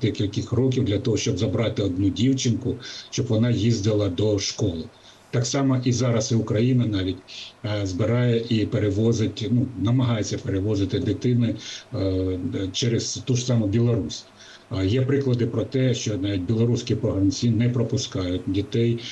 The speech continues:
і тоді вони повинні звертатися до тих самих, е, посольства, де видають тимчасовий паспорт для того, щоб вони переїхали в Польщу, і звідтіля переїжджали. Так само, можливо, через Грузію ще перебували.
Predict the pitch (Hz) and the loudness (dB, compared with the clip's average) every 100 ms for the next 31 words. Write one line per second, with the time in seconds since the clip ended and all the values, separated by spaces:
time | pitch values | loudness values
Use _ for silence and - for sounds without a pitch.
0 | - 127 120 98 117 113 113 107 107 98 | -10 -4 0 2 2 2 2 2 2 0
1 | 104 107 113 - 95 101 90 107 104 98 | 0 0 -2 -2 -2 -2 -2 0 0 0
2 | - 95 - 104 98 95 101 95 117 117 | -4 -6 -2 0 0 0 -2 0 -2 0
3 | 104 92 - 107 113 - - - 107 90 | 0 -2 -2 -2 -4 -6 -16 -8 -4 0
4 | 101 107 110 104 98 101 - - 110 101 | 2 2 2 0 0 0 -2 -2 0 2
5 | 101 98 95 - 107 - - 98 - 95 | 2 2 0 0 -4 -2 -4 -2 -2 -2
6 | - 107 101 - 95 104 98 104 104 - | -2 -2 -2 0 0 0 0 0 -2 -2
7 | 110 92 - - 131 - 117 - 113 101 | -2 -2 -2 -10 -10 -4 -4 0 0 0
8 | 107 87 - - - - - - - 120 | -4 -6 -6 -12 -16 -18 -20 -14 -6 -2
9 | 120 123 113 104 117 113 123 120 107 120 | 2 4 2 4 2 2 0 0 2 2
10 | 110 92 90 - - 90 85 85 82 80 | 2 0 -4 -4 -8 -8 -8 -8 -10 -12